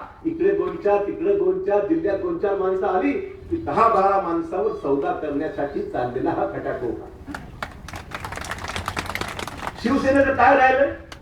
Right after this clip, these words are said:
नगरपालिकेच्या निवडणुकीमध्ये पाहिलं, ते राठोडचं पाप आहे परवाच.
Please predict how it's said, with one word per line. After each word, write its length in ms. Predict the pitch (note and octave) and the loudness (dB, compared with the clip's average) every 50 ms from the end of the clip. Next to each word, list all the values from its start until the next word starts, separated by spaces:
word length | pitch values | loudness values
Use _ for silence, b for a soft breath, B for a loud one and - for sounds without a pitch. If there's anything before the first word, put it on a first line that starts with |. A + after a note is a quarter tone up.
| - - - - - - - - - - - - - - - - - - - - | -18 -18 -18 -20 -18 -16 -16 -16 -16 -16 -18 -18 -18 -18 -18 -16 -16 -8 0 4
नगरपालिकेच्या 720 | F3 G#3+ B3+ C4+ C4+ B3+ B3+ B3 C#4 C#4 C4+ C4+ C#4+ C4+ | 6 8 8 8 6 6 6 4 4 2 2 2 2 2
निवडणुकीमध्ये 640 | B3 B3 C4 C4+ C#4 D4 - - C#4+ C#4 C#4 C#4+ C#4 | 2 2 0 -2 0 -2 -2 0 0 2 4 4 4
पाहिलं, 420 | A#3 A#3+ A#3 B3 C4+ C#4+ D4 D4 D4 - - - - - - - - - - - - - - - - - - - - - - - - - - - | 4 6 6 6 8 8 8 6 6 4 -4 -16 -18 -20 -20 -20 -20 -20 -20 -20 -20 -20 -20 -20 -20 -20 -20 -20 -20 -20 -18 -18 -18 -8 0 4
ते 60 | G#3+ | 6
राठोडचं 440 | G#3 G#3 A3 A3+ C4+ C#4+ C#4+ D4 D4 | 8 8 8 8 8 6 6 8 6
पाप 300 | C#4+ C#4 C4+ C#4+ D4 D4 | 6 8 8 8 8 8
आहे 100 | D4 C#4+ | 8 6
परवाच. 420 | C4 C4+ C4 C4 B3+ B3 A#3+ A#3+ | 6 6 4 6 6 4 4 2